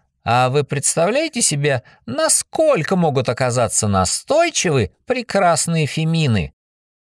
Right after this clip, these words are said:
«Представляю», кивнул я, вспомнив записочки, некоторые из которых могли вогнать в краску Дон Жуана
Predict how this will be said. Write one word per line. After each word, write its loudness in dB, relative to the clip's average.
«Представляю», 0
кивнул 0
я, 0
вспомнив -2
записочки, -4
некоторые 0
из 0
которых -2
могли 0
вогнать 0
в -10
краску -2
Дон 0
Жуана 2